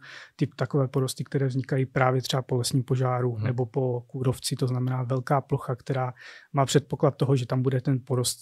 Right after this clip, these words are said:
Speaker 1: relativně ve stejném věku. Tak používají se protipožární pásy, který zase, pokud mám protipožární pás, který má šířku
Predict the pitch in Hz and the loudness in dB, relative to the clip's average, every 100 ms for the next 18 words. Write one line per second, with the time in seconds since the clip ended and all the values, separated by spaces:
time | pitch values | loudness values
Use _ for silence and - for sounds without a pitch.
0 | - _ 135 143 143 - 135 135 127 120 | -14 _ 4 8 8 8 6 6 6 2
1 | - 127 127 120 110 - 113 - - - | 0 2 2 0 -2 -4 -8 -12 -20 -20
2 | - - - 139 156 156 147 143 - 135 | -12 -4 4 6 8 8 6 2 2 -2
3 | 147 156 165 165 160 131 117 113 - 170 | 0 2 4 6 4 0 -2 -2 0 4
4 | 165 170 - - - _ - 156 160 151 | 4 4 -4 -20 -20 _ 2 6 8 8
5 | 147 - 113 131 151 151 151 143 151 - | 4 0 -2 -4 0 0 0 2 0 0
6 | 147 147 147 143 147 143 131 - - 135 | -2 0 2 2 2 0 -2 -4 -2 0
7 | 139 139 131 143 123 - 131 | 2 0 -2 -2 -4 -6 -10